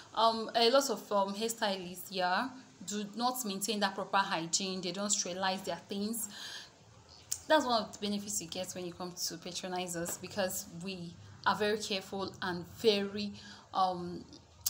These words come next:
uh, will I say, we love our customers and their hair. So at the same time, we try our best to, um, not, uh, infect or share things with other customers. We make sure we sterilize our stuff. So that aside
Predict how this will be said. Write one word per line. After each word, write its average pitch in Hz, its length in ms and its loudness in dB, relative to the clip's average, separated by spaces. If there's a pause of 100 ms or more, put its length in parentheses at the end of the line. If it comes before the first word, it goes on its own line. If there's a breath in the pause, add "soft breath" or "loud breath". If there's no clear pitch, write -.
uh, - 180 -4 (120)
will 208 180 -4
I 220 60 0
say, 208 460 -2 (200)
we 208 180 -2
love 220 260 0
our 196 80 2
customers 196 580 -2 (220)
and 190 160 -4
their 180 100 0
hair. 202 380 2
So 190 240 0
at 175 100 2
the 185 60 -6
same 220 180 -4
time, 190 380 -2
we 196 120 -4
try 269 640 10 (120)
our 185 280 4
best 208 460 2
to, 175 160 -4 (480 loud breath)
um, 175 460 4
not, 233 420 4 (320)
uh, 185 60 0
infect 196 400 -2 (120)
or 185 200 2
share 214 320 6
things 196 520 0
with - 140 -4
other 220 220 4
customers. 190 540 0
We 202 60 -4
make 214 120 0
sure 214 160 0
we 175 80 -6
sterilize 185 640 2
our 170 80 -6
stuff. 175 240 -4
So 190 180 0 (840 loud breath)
that 277 180 8
aside 190 560 4